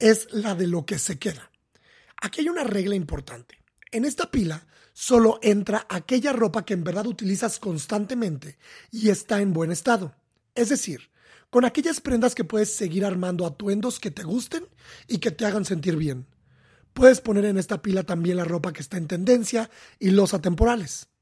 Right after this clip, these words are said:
es decir, abrigos, chamarras, suéteres que no pasan de moda y que van a servir para abrigarte en temporadas de temperatura baja.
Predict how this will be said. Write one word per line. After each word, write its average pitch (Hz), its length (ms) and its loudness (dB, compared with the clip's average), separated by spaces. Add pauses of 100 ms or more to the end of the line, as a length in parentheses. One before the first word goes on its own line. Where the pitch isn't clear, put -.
(100)
es 196 140 -4
decir, 202 340 0 (300)
abrigos, 214 640 2 (340)
chamarras, 185 760 0 (180)
suéteres 220 640 0
que 202 100 -6
no 180 100 -2
pasan 165 280 -4
de 151 80 -4
moda 196 400 0 (300)
y 220 100 2
que 208 160 0
van 220 200 2
a 233 40 0
servir 190 320 2
para 202 160 0
abrigarte 196 640 -2
en 220 80 -2
temporadas 196 440 -2
de 175 80 -4
temperatura 156 540 -6
baja. - 380 -14